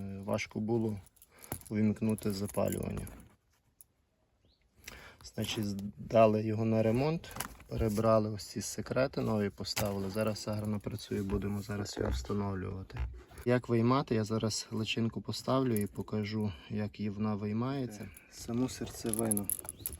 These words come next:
замка, значить, вмикаємо запалювання,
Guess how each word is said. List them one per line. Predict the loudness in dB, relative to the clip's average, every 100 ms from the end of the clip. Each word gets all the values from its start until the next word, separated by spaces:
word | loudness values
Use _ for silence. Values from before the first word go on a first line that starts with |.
| -8
замка, | -6 -2 -2 -2 -2 -2 -6 -12 -12
значить, | -6 -4 -2 -2 -4 -6 -14 -8
вмикаємо | -2 0 0 0 2 2 2 0 -4 -12 -18 -16 -16 -18 _ -10
запалювання, | -6 -4 0 2 2 0 0 -2